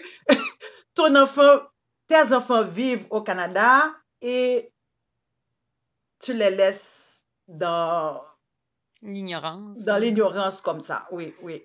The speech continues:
Speaker 1: oui.
Speaker 2: Mais, mais donc, elle est, elle est disparue, là, donc vous, vous
Speaker 1: Mais elle était dans une église.
Speaker 2: Ok.
Speaker 1: Oui, elle était dans une église et elle avait une réunion avec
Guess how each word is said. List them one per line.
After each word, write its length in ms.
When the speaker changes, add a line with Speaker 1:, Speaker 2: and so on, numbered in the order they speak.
Speaker 1:
oui. 0
Speaker 2:
Mais, 220
mais 220
donc, 180
elle 120
est, 180
elle 80
est 240
disparue, 560
là, 140
donc 320
vous, 160
vous 260
Speaker 1:
Mais 160
elle 80
était 220
dans 160
une 160
église. 580
Speaker 2:
Ok. 160
Speaker 1:
Oui, 100
elle 160
était 160
dans 140
une 180
église 600
et 80
elle 200
avait 840
une 180
réunion 500
avec 440